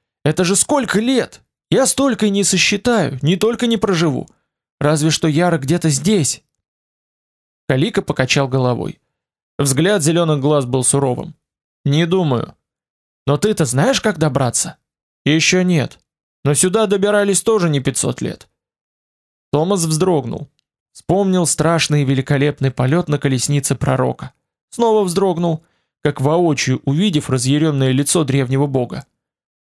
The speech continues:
«Как ты решился разорвать божественную хламиду?» «Да», признался Олег, — «рисковал.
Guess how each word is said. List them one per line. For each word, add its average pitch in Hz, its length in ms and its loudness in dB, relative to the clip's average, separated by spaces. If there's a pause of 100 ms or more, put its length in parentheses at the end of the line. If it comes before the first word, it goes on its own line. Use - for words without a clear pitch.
(340)
«Как 160 240 2
ты 170 140 0
решился 156 800 0 (180)
разорвать 175 560 2
божественную 156 640 0
хламиду?» 170 640 -2 (840)
«Да», 220 480 2 (220)
признался 175 560 0
Олег, — 156 320 -2 (220)
«рисковал. 135 760 0